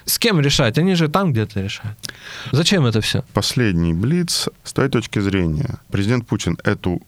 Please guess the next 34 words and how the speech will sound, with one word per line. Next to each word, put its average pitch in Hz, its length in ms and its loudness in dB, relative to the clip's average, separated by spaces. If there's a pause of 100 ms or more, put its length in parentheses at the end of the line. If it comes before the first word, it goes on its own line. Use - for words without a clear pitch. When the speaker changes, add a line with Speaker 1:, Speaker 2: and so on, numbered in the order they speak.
(160)
Speaker 2:
историю 85 500 0
вообще 95 440 0
различает? 104 840 0
Или 117 320 2
после, 92 380 -2
значит, 87 380 -2
кейса, 90 540 0
после 87 320 -4
казуса 85 560 -2
с 82 400 -2 (380)
Шойгу 92 420 0
Лавров, 117 480 0 (160)
можно 107 360 0
сказать, 92 340 -2
что, - 140 -2
в 107 40 0
общем, 98 220 0
он 92 100 0
уже 90 180 0
ее 90 180 2
как, - 280 -2
он 92 220 2
и 92 80 0
очень 92 340 0
плохо 92 300 0
ее 85 180 2
видит, 90 320 0
как 82 160 -2
что-то 85 340 -2
отдельное, 80 680 0
как - 180 -6
что-то, - 380 -4
значит, - 340 -6
не 85 160 -4